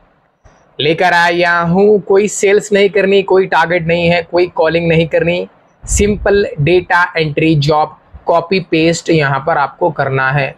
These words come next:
ठीक है। अगर आपको मेरा काम पसंद है, मेरी videos पसंद है, then please मेरे channel को subscribe कीजिए और इस video को आपके friends के साथ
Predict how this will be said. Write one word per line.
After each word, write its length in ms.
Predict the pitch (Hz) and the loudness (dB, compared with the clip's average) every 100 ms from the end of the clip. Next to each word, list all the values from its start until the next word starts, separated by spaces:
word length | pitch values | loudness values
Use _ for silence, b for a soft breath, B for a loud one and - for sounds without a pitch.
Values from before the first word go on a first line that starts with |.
| - | -6
ठीक 140 | 160 | -4
है। 160 | 185 196 _ _ _ _ - | -2 -4 _ _ _ _ -2
अगर 200 | 165 214 | 0 2
आपको 260 | 208 - | 0 0
मेरा 220 | 202 202 190 | 0 0 0
काम 340 | 185 185 190 | 0 -2 -2
पसंद 420 | 175 165 196 190 | -4 -2 -2 0
है, 120 | 185 | 0
मेरी 240 | 185 175 165 | 2 0 2
videos 540 | 160 170 190 190 185 - | 2 2 4 2 0 -2
पसंद 400 | 165 190 190 180 | -2 0 0 2
है, 120 | 180 | 2
then 220 | 170 160 | 0 -2
please 280 | 175 214 180 | 0 0 2
मेरे 180 | 170 175 | 0 -2
channel 360 | 170 170 185 185 | -2 -2 0 0
को 140 | 170 | 0
subscribe 600 | 165 151 - 190 185 190 | -2 -6 -2 0 0 -2
कीजिए 520 | - 156 151 156 151 - - _ - | -2 0 2 2 0 -2 -14 _ -2
और 100 | 165 | -2
इस 180 | 156 139 | 0 -2
video 340 | 165 180 196 | 0 2 0
को 100 | 185 | 2
आपके 240 | 147 - | -2 -2
friends 340 | 151 170 185 - | -6 -2 -4 -2
के 100 | 156 | -4
साथ 240 | - 143 | 0 -2